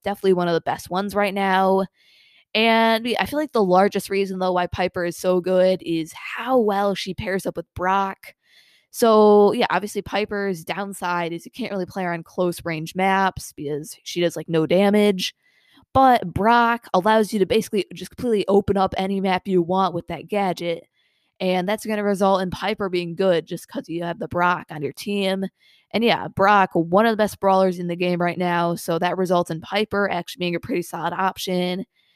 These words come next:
And yeah, coming in number twenty-three, largely due to Brock.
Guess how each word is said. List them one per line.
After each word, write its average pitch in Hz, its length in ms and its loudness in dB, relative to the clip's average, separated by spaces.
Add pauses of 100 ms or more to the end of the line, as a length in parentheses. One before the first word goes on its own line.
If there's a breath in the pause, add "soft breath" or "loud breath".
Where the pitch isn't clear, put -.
(340)
And 247 200 2
yeah, 277 220 2
coming 240 340 -2
in 247 100 -2
number 247 180 -4
twenty-three, 226 680 0
largely 190 580 4
due 190 200 4
to 185 120 -2
Brock. 170 540 -8